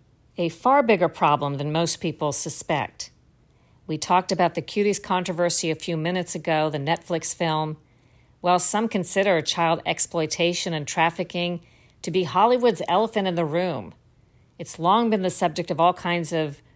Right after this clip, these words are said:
rumors and, as I say in my cover story this week, rambling accusations. One example is actor Isaac Kappy. He was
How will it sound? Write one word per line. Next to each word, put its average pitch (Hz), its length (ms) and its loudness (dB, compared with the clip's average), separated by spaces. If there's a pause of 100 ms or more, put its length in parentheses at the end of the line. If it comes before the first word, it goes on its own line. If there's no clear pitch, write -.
rumors 180 800 0
and, 165 100 -4
as 156 160 -2
I 151 140 0
say 156 360 0
in 147 120 -2
my 139 100 -4
cover 180 260 -4
story 156 320 -4
this 143 240 -4
week, 156 200 -2
rambling 165 500 -2
accusations. 160 1000 -4 (720)
One 175 180 0
example 165 580 -2
is 151 320 0 (480)
actor 175 480 0
Isaac 185 460 0
Kappy. 254 520 0
He 196 200 -2
was 180 460 2